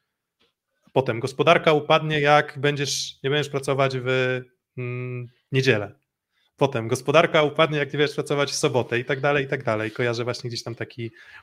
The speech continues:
e, taki komiks, który się przewija i on w jakiś sposób pewnie rezonuje z tym, co ty, Kuba, mówisz. No a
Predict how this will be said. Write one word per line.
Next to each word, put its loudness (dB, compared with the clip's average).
e, -4
taki -10
komiks, -4
który -8
się -12
przewija -4
i -4
on -6
w -10
jakiś -12
sposób -14
pewnie -8
rezonuje -4
z -14
tym, -10
co -12
ty, -16
Kuba, -6
mówisz. -4
No 0
a 4